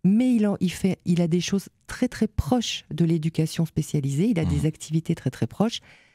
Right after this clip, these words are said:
Speaker 1: C'est pas un animateur, or, il fait aussi de l'animation à certains moments.
Speaker 2: Mmh.
Speaker 1: Donc voilà, je pense que cette, euh,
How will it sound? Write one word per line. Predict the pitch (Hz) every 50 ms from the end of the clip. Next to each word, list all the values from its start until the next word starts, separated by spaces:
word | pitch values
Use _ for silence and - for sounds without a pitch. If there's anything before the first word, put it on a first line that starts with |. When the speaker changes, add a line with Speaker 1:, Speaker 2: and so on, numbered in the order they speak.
| _ _ _
Speaker 1:
C'est | - - 160
pas | 160 - 233 240
un | 247 226 208
animateur, | 196 185 185 180 165 151 151 - - 220 240 254 - _ -
or, | 202 220 247 262 - _ _ _ _ _ _ _ _ _ _ _ _ -
il | 165 170 170
fait | - - - 240 240 208
aussi | 160 175 170 - - 220 214
de | 156 147
l'animation | 143 147 143 139 143 139 139 - - 185 175 - -
à | 143 139
certains | - - 196 190 - - 180 160
moments. | 156 151 147 160 190 254 - - -
Speaker 2:
Mmh. | - 92 82 78 - 120 - _ _ _ _ _ _ _ -
Speaker 1:
Donc | 160 175 180
voilà, | 170 190 202 220 196 -
je | - 160 160 185
pense | - - 220 254 254 -
que | - 185
cette, | 175 - - 190 180 _ - 170
euh, | 165 160 151 151 147 147 147 147